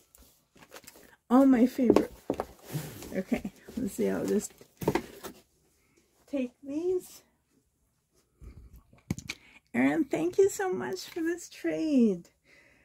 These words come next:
I cherish her so much. Oh my goodness. This is so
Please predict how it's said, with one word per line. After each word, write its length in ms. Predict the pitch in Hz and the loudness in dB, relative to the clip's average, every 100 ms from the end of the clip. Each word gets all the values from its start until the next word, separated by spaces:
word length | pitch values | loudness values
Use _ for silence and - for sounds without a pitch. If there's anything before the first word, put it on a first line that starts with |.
| _ - | _ 0
I 240 | 285 330 | 4 4
cherish 680 | - - 233 220 214 240 - | 2 -4 -2 2 0 -2 -4
her 240 | 247 220 | -4 -2
so 260 | 240 - 262 | -4 2 4
much. 480 | 240 202 196 - 247 | 4 4 -2 -6 -4
Oh 100 | 269 | 2
my 180 | 294 285 | 4 6
goodness. 580 | 254 233 208 - - - _ _ _ _ _ _ _ _ _ _ - | 6 6 2 0 -12 -20 _ _ _ _ _ _ _ _ _ _ 4
This 300 | 269 285 - - | 4 4 -2 -2
is 260 | 285 - | -2 -2
so 520 | - 294 240 269 277 | -2 2 4 4 2